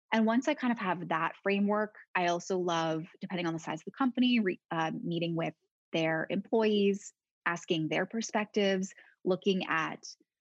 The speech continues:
uh, what consumers have been saying, whether in reviews, social media. If I can have a chance to ask some of their consumers or clients,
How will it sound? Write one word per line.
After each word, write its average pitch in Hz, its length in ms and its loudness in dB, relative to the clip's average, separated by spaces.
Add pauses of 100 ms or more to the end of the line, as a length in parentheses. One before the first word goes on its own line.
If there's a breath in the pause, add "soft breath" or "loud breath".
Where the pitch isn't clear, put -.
(200)
uh, 135 340 -2
what - 240 -2
consumers 226 480 2
have 208 100 0
been 196 160 2
saying, 175 400 2
whether 151 280 0
in 151 140 -4
reviews, 196 920 2
social 160 340 -6
media. 175 580 2
If 165 120 -6
I 151 120 -4
can 160 360 -6 (120)
have 160 140 -6
a - 60 -8
chance - 320 -2
to - 120 -10
ask 220 320 -4
some 208 140 0
of 196 60 0
their 202 100 2
consumers 180 720 -2
or 170 100 -2
clients, 170 720 -2